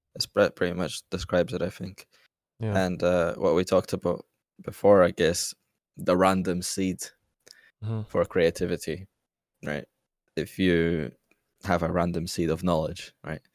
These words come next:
Speaker 1: You have done all your learning independently of any for-, formal educational system. You have, you're bouncing out around ideas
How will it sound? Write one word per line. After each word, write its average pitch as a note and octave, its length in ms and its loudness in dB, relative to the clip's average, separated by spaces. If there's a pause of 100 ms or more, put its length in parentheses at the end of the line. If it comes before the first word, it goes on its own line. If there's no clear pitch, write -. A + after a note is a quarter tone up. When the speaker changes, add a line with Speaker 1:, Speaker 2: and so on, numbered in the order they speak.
(640)
Speaker 1:
You E2+ 380 -4
have E2 300 -2 (720)
done E2+ 280 2 (140)
all E2 200 4
your D#2+ 260 0 (140)
learning E2 500 -2
independently E2+ 840 -6
of - 180 -4
any E2 400 -4
for-, - 240 -10
formal E2+ 420 0
educational E2 560 -4
system. F2 580 -4 (920)
You F#2+ 120 -2
have, E2+ 200 2
you're E2 160 0
bouncing F#2 440 0
out D#2+ 320 -6 (480)
around F2 280 0
ideas F2 680 -2